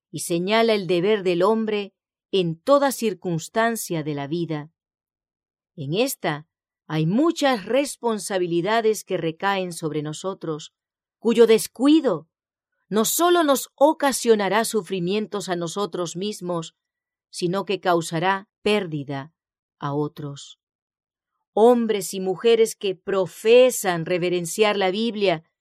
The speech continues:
y seguir sus enseñanzas dejan de cumplir en muchos respectos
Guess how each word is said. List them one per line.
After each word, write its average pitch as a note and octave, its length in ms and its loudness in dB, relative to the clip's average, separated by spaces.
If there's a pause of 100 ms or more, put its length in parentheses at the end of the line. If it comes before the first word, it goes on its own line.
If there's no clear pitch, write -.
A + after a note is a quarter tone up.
(360)
y A#3 120 -2
seguir C4 640 6
sus - 240 -4
enseñanzas G3+ 960 0 (560)
dejan D4 300 4
de C#4 140 0
cumplir B3 500 2
en B3 220 0
muchos E4 440 0
respectos A3+ 1000 0